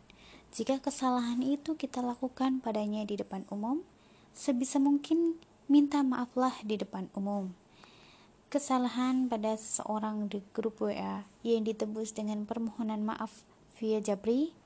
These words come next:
kurang menunjukkan keseriusan dalam meminta maaf.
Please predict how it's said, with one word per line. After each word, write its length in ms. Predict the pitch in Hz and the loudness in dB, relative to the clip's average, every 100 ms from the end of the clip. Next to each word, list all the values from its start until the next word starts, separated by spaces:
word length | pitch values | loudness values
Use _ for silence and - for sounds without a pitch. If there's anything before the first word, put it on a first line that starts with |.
| - - - - | -20 -20 -14 0
kurang 400 | 262 285 302 277 | 4 6 8 6
menunjukkan 640 | 262 233 233 233 240 247 | 6 2 0 -2 0 0
keseriusan 720 | 247 - 226 214 214 233 226 | 0 0 0 -2 -2 -4 -2
dalam 320 | 214 190 196 196 | -2 0 -2 -2
meminta 320 | 190 185 185 | -4 -4 -6
maaf. 480 | 180 190 175 - - | -8 -10 -12 -14 -20